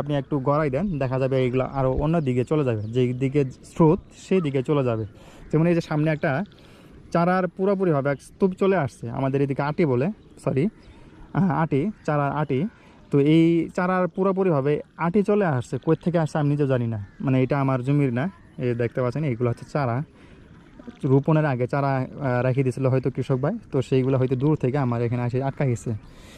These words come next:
তো এইগুলো অবশ্যই পরিষ্কার করে দিতে হবে। পরিষ্কার করে দেওয়ার পরে পুরোপুরিভাবে জমিতে যখন পানিগুলো নেমে যাবে, তখন আপনারা যে কাজটি করতে পারেন আপনাদের জমিতে, আহ, প্রতি তেত্রিশ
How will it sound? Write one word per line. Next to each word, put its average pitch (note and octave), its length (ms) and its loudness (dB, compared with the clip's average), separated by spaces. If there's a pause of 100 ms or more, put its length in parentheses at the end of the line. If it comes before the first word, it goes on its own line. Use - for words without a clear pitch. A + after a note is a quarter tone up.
(760)
তো - 140 2
এইগুলো D3 180 4 (100)
অবশ্যই C3+ 300 -2
পরিষ্কার E3 280 0
করে D#3+ 160 2
দিতে D3+ 160 0
হবে। B2 180 -2
পরিষ্কার D#3+ 300 0
করে D#3 160 4
দেওয়ার D#3 200 2
পরে C3 120 0 (100)
পুরোপুরিভাবে E3 580 0
জমিতে D3 320 2
যখন B2 180 2 (100)
পানিগুলো C3 420 0
নেমে D3 220 2
যাবে, A#2 160 0 (180)
তখন D#3 260 2
আপনারা E3 280 0
যে D#3+ 140 2
কাজটি D#3+ 300 -2
করতে D#3+ 240 2
পারেন B2+ 160 2 (100)
আপনাদের C3+ 340 0
জমিতে, C3+ 380 2
আহ, - 20 -2 (1300)
প্রতি E3+ 260 2
তেত্রিশ D#3+ 280 2